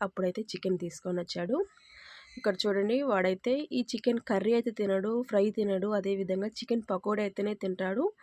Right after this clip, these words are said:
అది కూడా కొంచెం కొంచెం, ఇప్పుడిప్పుడే కొంచెం అలవాటు అవుతుంది. అసలు ఫస్ట్ నుంచి వాడు నాన్ వెజ్ అనేది అస్సలు తినడు.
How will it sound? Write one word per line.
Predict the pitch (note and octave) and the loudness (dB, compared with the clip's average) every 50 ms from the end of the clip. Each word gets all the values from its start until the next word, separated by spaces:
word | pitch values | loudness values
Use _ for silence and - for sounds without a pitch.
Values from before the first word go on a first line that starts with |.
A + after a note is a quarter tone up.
| - - - - - - - | -20 -18 -16 -16 -8 -2 0
అది | G3+ G3 A3 | 2 2 2
కూడా | G#3+ - A#3 A#3 B3+ | 4 4 4 4 4
కొంచెం | - A3 G#3+ - - B3 | 2 2 0 0 0 -2
కొంచెం, | A3+ G#3+ A3 - | 0 0 0 0
ఇప్పుడిప్పుడే | G3+ G3 - G3 A3 G#3+ - G#3 G#3+ | 0 0 0 0 -2 0 2 0 0
కొంచెం | G#3+ A3 G3+ F#3+ - F#3+ F#3+ | 2 0 -2 -2 0 0 0
అలవాటు | F3 F3 F#3 G3 F#3 F#3+ | 0 2 0 0 0 0
అవుతుంది. | F#3 F3+ F3+ - F#3 F#3+ F#3+ G#3 A#3+ C4+ | 0 -2 0 0 0 0 2 2 2 2
అసలు | B3 G#3+ - G3 G3 - | 0 0 -4 -4 -4 -4
ఫస్ట్ | F#3+ F#3+ - - | -6 -6 -2 0
నుంచి | G#3 G#3 G3+ G#3+ | 0 0 0 -2
వాడు | G3+ G3+ F#3 F#3 F#3+ | -2 0 0 2 2
నాన్ | F#3 F3+ F3+ F#3+ F#3+ | 2 2 2 2 2
వెజ్ | G3 G3 F3+ F#3+ | 2 0 2 2
అనేది | F3+ F3+ F3+ F3 F3 E3+ | 0 2 2 0 -2 -4
అస్సలు | - - G3 F#3+ F3+ - | -4 -2 -2 -2 0 0
తినడు. | F3+ F3+ F3 F3 A3 C4 | 0 -2 0 0 0 0